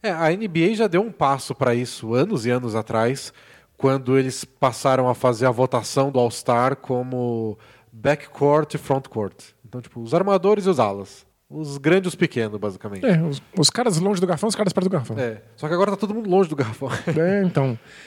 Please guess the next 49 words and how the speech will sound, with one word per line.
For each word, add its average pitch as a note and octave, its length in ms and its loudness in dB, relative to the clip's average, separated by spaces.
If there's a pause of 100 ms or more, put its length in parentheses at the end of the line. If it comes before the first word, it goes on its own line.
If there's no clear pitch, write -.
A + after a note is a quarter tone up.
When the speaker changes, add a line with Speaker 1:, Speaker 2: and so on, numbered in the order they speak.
(160)
Speaker 2:
talvez C#3+ 260 0
a - 20 2
gente F#3 140 0
precise B3 360 0
de F#3+ 140 -2
outra F3 240 -2
divisão, C3+ 640 0
talvez C3+ 280 0 (400)
seja D3 180 0
uma D3+ 100 0
questão D#3 260 0
de D3 80 0
dividir C#3 840 0
com D3 140 -2
novos C#3+ 280 0
critérios, D#3+ 380 0
talvez F3+ 160 2
seja F3+ 120 -2
uma F#3+ 100 2
questão G#3+ 200 0
de G#3 60 0
não A3+ 160 2
dividir. F#3+ 340 0 (320)
Então, C3+ 180 0
o A#2+ 40 4
All-, C3 200 4
o, D3+ 260 0
imagina A3 420 2
um E3+ 80 0
All-Star D#3 440 0
que - 80 -10
são C4 160 0
os A3+ 80 -2
cinco A#3+ 180 0
mais A#3+ 120 0
votados D3 480 -2
e F3+ 100 0
vão C#3+ 140 2
pra C#3 140 2
quadra. A2 340 -4 (480)
E G#3 60 0
ninguém F#3+ 280 2
se - 140 2
importa F3+ 580 -2
que - 80 2
não D3 100 2
tem D3+ 120 0
um C#3 40 -2
pivô. B2+ 400 0